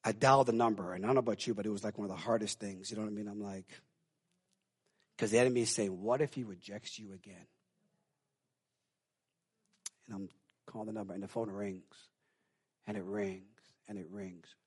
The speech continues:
No voicemail set up. Come on. Are you serious? No voicemail set up. He's ninety-one. You know what I mean? Come on. At least get someone to set up your voicemail. Like, he's, and so I text him.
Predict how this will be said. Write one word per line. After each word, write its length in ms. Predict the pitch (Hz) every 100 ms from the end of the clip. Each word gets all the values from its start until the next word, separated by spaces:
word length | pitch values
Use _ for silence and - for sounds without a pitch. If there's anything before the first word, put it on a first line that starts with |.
| _ _ _ _
No 260 | 101 92 135
voicemail 520 | 110 107 - 95 87
set 220 | - 82
up. 160 | 82 _ _ _ _ _ _ _
Come 200 | - 180
on. 240 | - - - - - _ _ _ _ _ _ _ _ _ _ _ _ -
Are 60 | 143
you 100 | 175
serious? 560 | - 131 143 147 - - _ _ _ _ _ _ _ _ _ _ _ _ _ -
No 140 | 180
voicemail 440 | 156 156 - 120
set 220 | 104 113 -
up. 180 | - - _ _ _ _ _ -
He's 140 | 175
ninety-one. 600 | 185 185 165 139 131 -
You 100 | 185
know 60 | 226
what 60 |
I 20 | 214
mean? 120 | 190
Come 180 | 196 147
on. 100 | 95
At 80 |
least 180 | 156 233
get 120 | 190
someone 160 | 160 135
to 40 |
set 100 | -
up 60 | 143
your 80 | 117
voicemail. 360 | 160 151 -
Like, 160 | 123 123
he's, 160 | 135 - - _ _ _ _ _ _ _ - - _ _ -
and 80 | 127
so 140 | 151
I 60 | 147
text 360 | - 147 -
him. 160 | 101